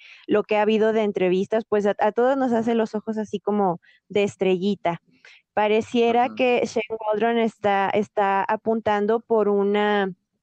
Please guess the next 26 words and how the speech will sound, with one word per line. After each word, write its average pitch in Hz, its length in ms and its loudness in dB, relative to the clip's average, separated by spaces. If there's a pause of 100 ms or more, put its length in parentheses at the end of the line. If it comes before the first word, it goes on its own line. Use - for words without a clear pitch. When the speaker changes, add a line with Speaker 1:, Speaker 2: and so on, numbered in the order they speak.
(400)
Speaker 1:
eh, 196 320 2
una 220 240 2
ofensiva 233 480 0
mucho 240 320 0
más 202 240 0
dinámica, 202 720 0 (460)
una 233 280 0
ofensiva 220 500 0
con 220 180 -2
mucho 214 280 -2
más 196 240 0
sorpresa. 196 560 -2
Sabemos 214 400 0
que 233 100 -2
Shane 202 200 -4
Waldron 202 420 0
viene 196 420 0 (320)
como 196 240 0
con 190 160 0
las 185 180 0
cosas 214 360 -2
buenas 202 380 0
de, 175 280 0
de 180 420 2
los 170 320 2
Rams. 180 460 -2